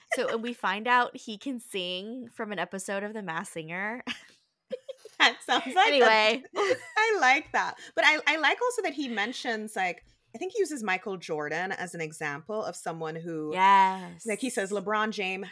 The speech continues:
Speaker 2: has, has a lot of natural aptitude and kind of always has. I guess as someone, if you know basketball, you know that.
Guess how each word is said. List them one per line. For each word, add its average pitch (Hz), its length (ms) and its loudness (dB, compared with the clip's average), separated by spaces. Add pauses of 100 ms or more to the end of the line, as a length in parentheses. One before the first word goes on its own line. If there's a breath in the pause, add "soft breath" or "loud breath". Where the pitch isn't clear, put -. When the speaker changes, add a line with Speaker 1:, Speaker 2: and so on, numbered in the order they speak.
(140)
Speaker 2:
has, - 180 -14 (140)
has 180 380 0
a 180 40 -4
lot 165 180 0
of 156 80 -10
natural 151 500 -4
aptitude 139 680 -6
and 143 180 -10
kind 147 220 -6
of 139 80 -16 (100)
always 139 460 -6 (100)
has. 156 640 -4
I 151 100 -6
guess 139 320 -10
as 147 180 -8
someone, 151 300 -10
if 160 120 -16
you 175 100 -6
know 156 120 -4
basketball, 139 520 -8
you 143 120 -10
know 139 200 -10
that. 165 300 -8